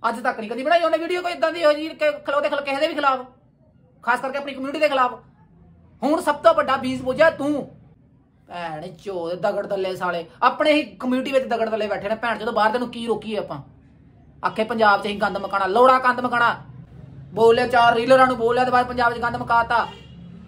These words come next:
ਪੰਜਾਬ 'ਚ ਗੰਦ ਮਕਾਉਣ ਵਾਸਤੇ ਪੰਜਾਬ ਦੇ ਮੁੱਦਿਆਂ 'ਤੇ ਬੋਲਣੇ ਪੈਂਦਾ,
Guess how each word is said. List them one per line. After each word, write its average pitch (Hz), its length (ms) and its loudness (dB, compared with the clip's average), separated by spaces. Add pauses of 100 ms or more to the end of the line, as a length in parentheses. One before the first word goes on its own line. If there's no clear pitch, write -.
(580)
ਪੰਜਾਬ 240 260 2
'ਚ 247 40 0
ਗੰਦ 240 220 0
ਮਕਾਉਣ 247 220 2
ਵਾਸਤੇ 254 180 2
ਪੰਜਾਬ 247 240 2
ਦੇ 262 60 0
ਮੁੱਦਿਆਂ 254 280 2
'ਤੇ 254 60 0
ਬੋਲਣੇ 247 260 2
ਪੈਂਦਾ, 240 440 0